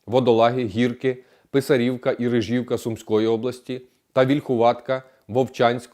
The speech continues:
Охрімівка і Стариця Харківської області. На Куп'янському та Лиманському напрямках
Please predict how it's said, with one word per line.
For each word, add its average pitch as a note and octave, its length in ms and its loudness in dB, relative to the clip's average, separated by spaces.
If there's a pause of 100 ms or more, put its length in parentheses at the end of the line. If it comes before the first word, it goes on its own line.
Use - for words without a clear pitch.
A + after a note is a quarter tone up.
Охрімівка B2 680 -2
і B2 160 -6
Стариця A#2 560 -2
Харківської F2+ 680 -4
області. - 440 -18 (800)
На A#2+ 140 -2
Куп'янському C#3+ 640 0
та C3+ 100 4
Лиманському B2+ 600 -2
напрямках C3+ 640 -4